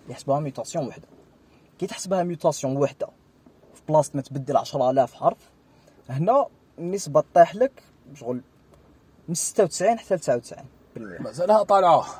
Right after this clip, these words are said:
Speaker 2: هاي
Speaker 1: صح
Speaker 2: تنقص عليه
Speaker 1: البروبلام،
Speaker 2: خمسين.
Speaker 1: البروبلام سي كو راك ماكش تخدم بلا دي ان كومبلي، راك تخدم
Speaker 2: تخدم
Speaker 1: تروا
Speaker 2: دي
Speaker 1: كار
Speaker 2: بارتي.
Speaker 1: من لا دي ان تاعنا، وشغل
Speaker 2: قريب.
Speaker 1: نحيد ديزويت بورسون من لا دي ان تاع الشهداء،
Speaker 2: أنا
Speaker 1: تاع
Speaker 2: نعم.
Speaker 1: لي شامبونزي.
Speaker 2: شامبونزي.
Speaker 1: آه.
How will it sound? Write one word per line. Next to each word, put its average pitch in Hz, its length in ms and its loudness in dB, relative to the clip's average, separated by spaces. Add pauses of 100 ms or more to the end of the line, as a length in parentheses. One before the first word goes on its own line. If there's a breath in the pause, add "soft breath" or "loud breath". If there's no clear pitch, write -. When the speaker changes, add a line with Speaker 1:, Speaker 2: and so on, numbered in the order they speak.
(140)
Speaker 2:
هاي 160 120 -2
Speaker 1:
صح 247 220 2
Speaker 2:
تنقص 196 160 -2
عليه 196 180 8
Speaker 1:
البروبلام، 139 300 4
Speaker 2:
خمسين. 127 320 -2
Speaker 1:
البروبلام 139 520 0
سي 123 220 -8
كو - 120 -18 (960)
راك - 180 -6 (220)
ماكش 196 200 -2
تخدم 170 260 -4
بلا 151 140 2
دي 151 220 -2
ان 185 80 -6
كومبلي، 123 420 -8 (380)
راك - 80 -20
تخدم - 200 -8
Speaker 2:
تخدم 135 160 -8
Speaker 1:
تروا 180 300 6
Speaker 2:
دي 139 60 0
Speaker 1:
كار 165 260 6
Speaker 2:
بارتي. 143 140 2
Speaker 1:
من 151 60 2
لا 156 100 4
دي 135 300 0
ان 120 120 -10
تاعنا، 127 460 -6 (840 soft breath)
وشغل 143 640 -4 (360)
Speaker 2:
قريب. - 120 2
Speaker 1:
نحيد 202 260 2
ديزويت 180 440 -6
بورسون 165 300 -2
من 185 60 0
لا 160 60 6
دي 156 160 0
ان 196 80 0
تاع 135 100 -2
الشهداء، 107 520 -10
Speaker 2:
أنا 117 120 -8
Speaker 1:
تاع 120 180 4
Speaker 2:
نعم. 127 220 4
Speaker 1:
لي 127 300 -2
شامبونزي. 107 440 -8
Speaker 2:
شامبونزي. 117 460 -6 (260)
Speaker 1:
آه. 98 160 -4